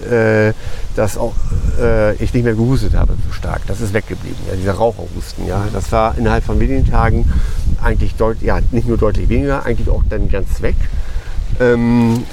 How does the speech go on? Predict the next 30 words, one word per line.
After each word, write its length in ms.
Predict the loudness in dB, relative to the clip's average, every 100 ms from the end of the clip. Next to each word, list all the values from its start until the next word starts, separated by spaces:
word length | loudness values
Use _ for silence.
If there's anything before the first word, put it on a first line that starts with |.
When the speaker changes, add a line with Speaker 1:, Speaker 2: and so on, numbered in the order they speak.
| -12 -12 -10 -10 -8
Speaker 1:
es 120 | -8 -2
ging 300 | 0 2 2
dann 220 | 0 0
weiter, 240 | -2 0
dass 380 | -2 0 0 0 2 0
die 100 | 0
Haut 220 | 0 0
sich 120 | 0
verändert 420 | 0 -2 -2 -4
hat. 140 | -4 -6
Also 140 | -4
die 120 | -2 0
Haut 180 | 0 -2
ist 300 | -2 -2 -4 -6 -8 -8 -4
irgendwie 300 | 0 0 0
frischer 540 | -2 -4 0 0 -2 -6 -12 -10 -10 -10 -12 -4
geworden. 640 | -2 0 2 0 0 -4
Ja. 200 | -2 -2 -4 -10 -6
Ähm, 460 | 0 2 2 -2 -4 -10 -16 -16 -16 -16 -16 -10 -10 -8 -10
ähm, 480 | -8 -8 -8 -8 -10 -12 -14 -16 -18 -14 -6
dann, 420 | -2 0 -2 -4 -10 -18 -16 -16 -14 -12 -4
ja, 100 | -2
was 140 | -2
am 120 | 0 0
längsten 260 | 0 -2
eigentlich 300 | -4 -4 -4
gedauert 420 | -4 0 0 0
hat, 160 | -2 -4
ist 440 | -2 -2 -4 -12 -12 -14 -18 -16 -6
das 320 | -4 -4